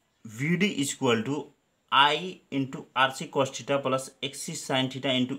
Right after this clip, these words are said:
L upon one thousand into V, जहाँ पे दोस्तों ये वीडी जो है, यहाँ पे वीडी वोल्टेज ड्रॉप को शो करेगा। वीडी जो है ये हमारा वोल्टेज ड्रॉप है। यहाँ पे आरसी जो है दोस्तों,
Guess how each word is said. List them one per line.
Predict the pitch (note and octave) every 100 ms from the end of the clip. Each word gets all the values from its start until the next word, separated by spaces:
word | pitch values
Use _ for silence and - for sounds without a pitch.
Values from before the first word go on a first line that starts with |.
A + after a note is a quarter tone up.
| -
L | C3+ D3+ D3+
upon | B2 - A#2+ C3
one | B2+ C#3
thousand | C3+ B2+ A2+ B2+ A#2+
into | A#2 C#3+
V, | B2+ G2 - _ _ _ -
जहाँ | B2+ E3 G#3+
पे | A3 D3+
दोस्तों | A#2+ - B2+
ये | B2+ D3 F#3 D3+ D3+ _ _ _
वीडी | - C3 C3 E3+ F#3
जो | F#3 D3
है, | G#2+ G2+ A2 _ -
यहाँ | C3+
पे | C#3 C3+
वीडी | C#3 E3 F3+
वोल्टेज | D3 C#3 C3+ D#3+ C#3
ड्रॉप | C3 A#2
को | A#2
शो | -
करेगा। | G2+ G2 F#2+ G2+ G#2 _ _ _ _ _ -
वीडी | A#2 B2 C3+ E3
जो | C3+
है | G#2+ G2 G#2+ _ -
ये | A#2
हमारा | B2+ A2+ G#2+ A#2 - - _ _ _ _ -
वोल्टेज | B2 B2+ C3 D#3 A#2+
ड्रॉप | A#2 G2+
है। | G#2 G2+ - _ _ _ _ _ _ _
यहाँ | - B2+ C3+
पे | C#3 -
आरसी | B2 C#3 C#3+ G3+
जो | D#3
है | B2+
दोस्तों, | A2 G#2+ D3